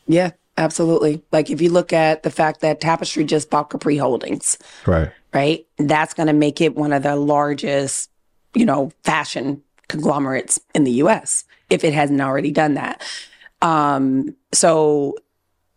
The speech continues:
Speaker 1: if we had that, even if we started with three brands, it would, it, it would, it would be building upon something that could be, like, a legacy, like,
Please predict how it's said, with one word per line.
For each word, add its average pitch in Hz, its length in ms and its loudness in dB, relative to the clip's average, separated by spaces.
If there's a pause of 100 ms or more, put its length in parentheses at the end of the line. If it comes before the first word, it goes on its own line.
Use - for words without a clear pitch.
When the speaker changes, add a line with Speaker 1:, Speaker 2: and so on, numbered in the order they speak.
Speaker 1:
if 151 240 -2
we 185 140 4
had 160 520 -2
that, - 380 -6
even 175 260 2
if 170 120 -2
we 160 60 0
started 143 400 -2
with 139 140 -4
three 147 200 0
brands, 139 680 -2 (260)
it 170 240 2
would, 151 440 4 (420)
it, - 180 -4
it 165 180 -2
would, 160 200 -2 (140)
it 170 260 0
would 156 240 0 (200)
be 170 140 0
building 156 640 2
upon 147 320 -2
something 143 400 0
that 135 160 -2
could 139 160 -2
be, 139 160 0
like, 131 480 -2
a 143 80 -2
legacy, 139 880 -2 (100)
like, 135 300 -4